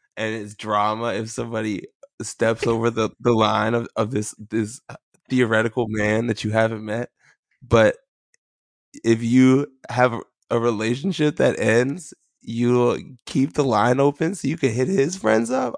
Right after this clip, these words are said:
Speaker 1: Oh, this is treachery.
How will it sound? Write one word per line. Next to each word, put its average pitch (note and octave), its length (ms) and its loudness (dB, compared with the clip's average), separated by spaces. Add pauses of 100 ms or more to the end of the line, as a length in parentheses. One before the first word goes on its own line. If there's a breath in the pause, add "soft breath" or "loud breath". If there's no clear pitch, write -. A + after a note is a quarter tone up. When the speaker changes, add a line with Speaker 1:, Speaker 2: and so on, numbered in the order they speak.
Speaker 1:
Oh, C#4+ 400 0 (880)
this A#2+ 160 -12
is A2+ 120 -12
treachery. G#2 580 -2